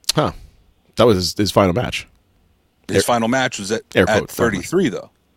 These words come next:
Speaker 1: Right. So
Speaker 2: Yeah.
Speaker 1: the, the one he had against Corbin, which made no, no sense whatsoever.
Speaker 2: Yeah.
Speaker 1: Right. We pulled that 'cause I, I saw that too.
Speaker 2: But
Speaker 1: Uh,
Speaker 2: that, that, that's my question is,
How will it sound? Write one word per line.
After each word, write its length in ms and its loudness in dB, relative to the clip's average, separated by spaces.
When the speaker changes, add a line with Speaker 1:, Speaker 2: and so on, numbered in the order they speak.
Speaker 1:
Right. 200 -4
So 100 2
Speaker 2:
Yeah. 120 4
Speaker 1:
the, 80 -8
the 60 -2
one 100 2
he 80 2
had 140 2
against 260 -4
Corbin, 240 4
which 140 -8
made 140 -4
no, 160 -6
no 260 -8
sense 240 -8
whatsoever. 340 -12
Speaker 2:
Yeah. 240 0
Speaker 1:
Right. 180 0
We 80 -4
pulled 180 0
that 120 0
'cause 100 -4
I, 200 -2
I 100 -4
saw 160 -2
that 120 0
too. 200 -6
Speaker 2:
But 260 2
Speaker 1:
Uh, 40 0
Speaker 2:
that, 360 -2
that, 180 0
that's 220 -2
my 80 -2
question 540 -4
is, 600 -2